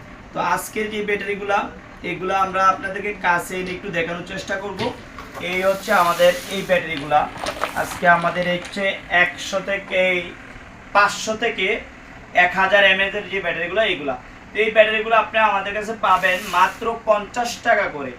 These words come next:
per piece, মাত্র পঞ্চাশ টাকা করে লিথিয়াম টেস্ট করা ব্যাটারি ঈদ উপলক্ষে আমরা দিচ্ছি আপনাদেরকে। আপনারা পাবেন ছয়শো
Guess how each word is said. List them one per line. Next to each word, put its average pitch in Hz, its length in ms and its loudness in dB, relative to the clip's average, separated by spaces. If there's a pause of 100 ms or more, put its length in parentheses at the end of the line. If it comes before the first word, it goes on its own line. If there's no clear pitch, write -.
(460)
per 196 220 4 (120)
piece, 220 260 -6 (180)
মাত্র 175 320 0 (300)
পঞ্চাশ 185 460 -2 (160)
টাকা 196 220 2 (140)
করে 202 220 -2 (240)
লিথিয়াম 208 600 2 (300)
টেস্ট 196 400 -2 (180)
করা 202 280 6
ব্যাটারি 165 400 2 (580)
ঈদ 214 180 -2
উপলক্ষে 233 460 0 (120)
আমরা 185 180 0 (100)
দিচ্ছি - 280 -10 (120)
আপনাদেরকে। 131 480 -10 (1600)
আপনারা 220 300 6 (100)
পাবেন 208 280 4 (260)
ছয়শো 202 560 2